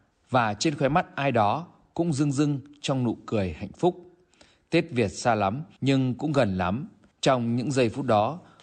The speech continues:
mới thấy tình người Việt khi xa quê trong những ngày Tết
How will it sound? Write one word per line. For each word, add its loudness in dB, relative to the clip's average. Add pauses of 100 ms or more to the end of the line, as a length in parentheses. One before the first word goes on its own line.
mới 2
thấy 0
tình 0
người 2
Việt 0 (100)
khi -2
xa 0
quê 0 (280)
trong 0
những -4
ngày 0
Tết -4